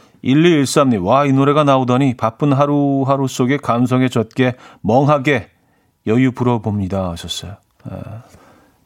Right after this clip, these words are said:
여유 부리시죠, 뭐. 자, 이번엔 한국에서도 많은 사랑을 받고 있는 미국의 뮤지션이자 이디엠 디제이 체인스모커스가 콜드플레이와 함께한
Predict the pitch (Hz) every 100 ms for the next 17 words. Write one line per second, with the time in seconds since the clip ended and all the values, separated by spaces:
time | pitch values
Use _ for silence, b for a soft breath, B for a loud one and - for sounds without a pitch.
0 | - 120 - 117 - - 73 60 53 117
1 | - - - _ B B B B B B
2 | B B B B B - 151 170 170 208
3 | 185 190 165 190 170 175 156 170 165 156
4 | 156 147 170 147 147 156 143 131 135 131
5 | 120 156 160 - _ - 143 139 160 156
6 | 156 143 127 123 98 151 170 190 190 -
7 | 170 - 135 - 147 127 170 - - 180
8 | 170 175 160 139 127 123 120 175